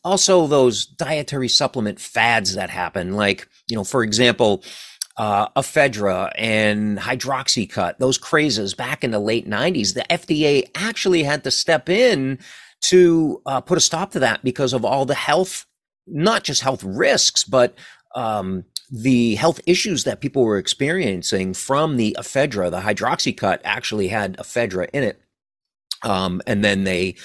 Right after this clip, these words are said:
reformulated the hydroxycut to pull the ephedra out and put something else in there. So, you know, but the F D A, the point I'm trying to make here is they actually stepped in, in that case because so many people were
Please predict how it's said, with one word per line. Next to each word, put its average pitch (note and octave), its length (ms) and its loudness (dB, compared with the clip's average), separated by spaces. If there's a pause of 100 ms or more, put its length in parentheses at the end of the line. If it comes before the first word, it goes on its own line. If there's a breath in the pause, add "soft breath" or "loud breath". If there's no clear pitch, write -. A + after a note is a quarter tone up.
(380 loud breath)
reformulated A2+ 1160 2
the F#2 240 -6
hydroxycut G2 880 -4
to F#2 320 -4
pull A2 240 0
the G2 100 2
ephedra F#2+ 400 -2
out D#2+ 240 -6
and G#2 100 -18
put - 140 -8
something F2 340 -8
else D#2+ 220 -6
in C3+ 140 -2
there. F#2+ 240 0
So, G2 360 2 (280 loud breath)
you A#2+ 100 0
know, G#2 80 -2
but G2+ 160 -8
the B2+ 140 0
F D3+ 120 -6
D C3+ 200 2
A, C#3 260 4
the F#2 300 -10
point B2 260 -2
I'm F#2+ 60 -6
trying A2 180 -4
to F#2 60 -2
make F3 240 2
here G2+ 400 2
is A2 320 -4
they A2+ 240 4
actually B2 480 0
stepped - 400 -2
in, D3 200 0
in G2+ 120 -4
that F2 180 -8
case E3 300 2
because G#2 260 -6
so C#3+ 220 0
many A#2+ 180 0
people A#2+ 320 -4
were F#2 260 0